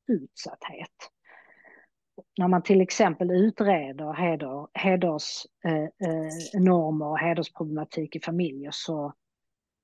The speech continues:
utreder man oftast inte pojkarna, alltså bröderna som finns i, i samma familjer. Och ändå så är de ganska många. I den senaste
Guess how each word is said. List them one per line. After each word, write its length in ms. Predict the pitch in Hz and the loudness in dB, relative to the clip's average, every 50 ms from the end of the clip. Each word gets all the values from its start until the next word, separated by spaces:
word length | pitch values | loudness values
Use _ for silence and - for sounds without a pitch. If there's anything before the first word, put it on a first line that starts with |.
| _ | _
utreder 600 | - 190 185 208 208 208 - 196 185 170 156 147 | 6 8 10 10 8 6 4 4 4 4 4 0
man 180 | 143 147 156 156 | -4 -6 -6 -6
oftast 420 | 160 165 - - - 151 - - | -6 -6 -8 -8 -10 -12 -10 -8
inte 200 | 160 160 156 - - | -8 -8 -8 -8 -6
pojkarna, 760 | - - 196 151 135 139 - - - 127 139 139 143 147 156 - | -2 -2 0 0 -2 -6 -10 -14 -14 -12 -12 -12 -12 -12 -12 -12
alltså 180 | 170 - 165 | -10 -8 -8
bröderna 1120 | 160 139 170 160 190 185 160 - _ _ _ _ _ _ - - - - 147 135 269 285 147 | -6 -2 0 2 2 2 2 0 _ _ _ _ _ _ -14 -12 -10 -10 -10 -8 -8 -8 -8
som 160 | 139 - 156 | -8 -10 -12
finns 460 | - - - 160 143 160 - - - 147 | -12 -10 -10 -10 -10 -10 -10 -10 -10 -10
i, 160 | 147 156 - - | -12 -14 -12 -10
i 160 | 180 165 160 | -10 -10 -8
samma 520 | - - 196 170 147 143 147 - - - - - - | -6 -4 -4 -4 -4 -6 -10 -12 -16 -20 -20 -12 -6
familjer. 760 | 165 160 165 196 226 190 - - _ _ _ - 151 160 175 - - _ _ _ _ - - - - - _ _ _ _ _ _ _ _ _ _ _ _ _ _ - | -4 2 4 6 6 6 4 0 _ _ _ -14 -12 -10 -10 -12 -14 _ _ _ _ -20 -20 -20 -20 -20 _ _ _ _ _ _ _ _ _ _ _ _ _ _ -2
Och 380 | 202 196 180 175 170 180 202 - | 2 4 6 6 6 6 4 4
ändå 500 | - 262 226 190 180 180 208 262 269 214 | 4 6 6 6 4 4 6 6 6 4
så 120 | 170 220 - | 2 0 -2
är 240 | - 262 240 202 196 | 0 2 2 2 2
de 180 | 196 247 226 196 | 2 2 2 2
ganska 400 | 208 208 220 233 - - 220 196 | 2 2 0 0 -2 -4 -6 -4
många. 540 | 175 175 175 190 226 269 247 190 - 165 175 | -2 -2 0 0 0 0 0 -2 -6 -8 -8
I 40 | |
den 140 | 180 190 190 | -6 -6 -4
senaste 460 | - - 214 226 247 247 208 - - | -4 -2 -2 -2 -2 -2 -4 -6 -10